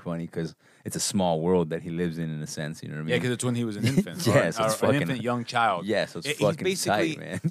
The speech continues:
Speaker 2: he's basically Groot from Guardians of the Galaxy Volume Two,
Speaker 1: Yeah.
Speaker 2: right before
Speaker 1: Yeah, when he's, like, in the planter or some
Speaker 2: in,
Speaker 1: shit,
Speaker 2: yeah.
Speaker 1: you know?
Speaker 2: No, no,
Speaker 1: Well,
Speaker 2: not
Speaker 1: this
Speaker 2: in
Speaker 1: one,
Speaker 2: the planter.
Speaker 1: no, he kinda walks,
Speaker 2: When,
Speaker 1: he
Speaker 2: when he's
Speaker 1: yeah.
Speaker 2: walking around. Like,
Speaker 1: Yeah.
Speaker 2: yeah, in part two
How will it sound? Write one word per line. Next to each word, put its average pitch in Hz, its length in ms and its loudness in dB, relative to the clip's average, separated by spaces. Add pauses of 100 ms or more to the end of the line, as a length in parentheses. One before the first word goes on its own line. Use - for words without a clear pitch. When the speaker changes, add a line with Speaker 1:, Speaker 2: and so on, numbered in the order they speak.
Speaker 2:
he's 147 160 -2
basically 156 440 0
Groot 120 440 -2
from 110 220 -8
Guardians 101 320 2
of 98 40 -4
the 101 60 -4
Galaxy 92 440 -6
Volume 85 480 -10
Two, 87 380 -6
Speaker 1:
Yeah. 104 180 8
Speaker 2:
right 131 120 2
before 95 400 -6
Speaker 1:
Yeah, 95 60 4
when 92 140 0
he's, 95 100 0
like, 82 140 -4
in 80 60 -8
the 73 60 -10
planter 87 420 -6
or - 20 -12
some 90 180 -10
Speaker 2:
in, 73 60 -14
Speaker 1:
shit, - 100 -8
Speaker 2:
yeah. 101 140 -4
Speaker 1:
you 82 40 -6
know? 85 200 -4
Speaker 2:
No, 135 300 2
no, 117 120 -6
Speaker 1:
Well, 127 80 6
Speaker 2:
not 135 60 4
Speaker 1:
this 156 100 6
Speaker 2:
in 180 60 4
Speaker 1:
one, 156 80 2
Speaker 2:
the - 60 -14
planter. 135 180 6
Speaker 1:
no, 123 80 2
he - 40 0
kinda 131 160 2
walks, 117 300 2
Speaker 2:
When, 120 160 -6
Speaker 1:
he - 40 -6
Speaker 2:
when 123 100 -4
he's - 80 -2
Speaker 1:
yeah. - 80 -4
Speaker 2:
walking 127 240 2
around. 123 180 0
Like, 101 120 -4
Speaker 1:
Yeah. 127 80 -2
Speaker 2:
yeah, 170 100 4
in 110 80 -6
part 143 240 -2
two 160 360 -2